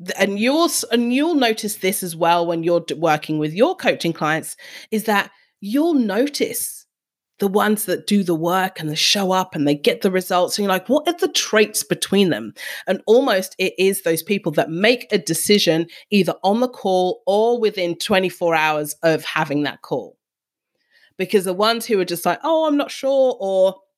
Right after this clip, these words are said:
"I'll get back to you at some point." And I've had this before where people have said, "Oh, yeah, I'll get back to you within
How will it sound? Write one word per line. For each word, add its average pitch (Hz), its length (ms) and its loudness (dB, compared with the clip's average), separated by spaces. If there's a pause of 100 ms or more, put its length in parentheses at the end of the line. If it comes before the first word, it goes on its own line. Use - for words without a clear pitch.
(500)
"I'll 233 160 4
get 247 220 0
back 226 240 2
to 226 100 0
you 208 80 8
at - 80 2
some 196 200 -2
point." 190 300 2
And 180 140 0
I've 175 80 0
had 170 200 -4
this 160 140 2
before 156 460 0
where 147 120 0
people 160 280 -4
have 156 60 -2
said, 214 140 0
"Oh, 302 60 2
yeah, 349 200 0
I'll 320 100 2
get 294 220 -2
back 233 220 -2
to 254 100 0
you 233 80 0
within 220 280 2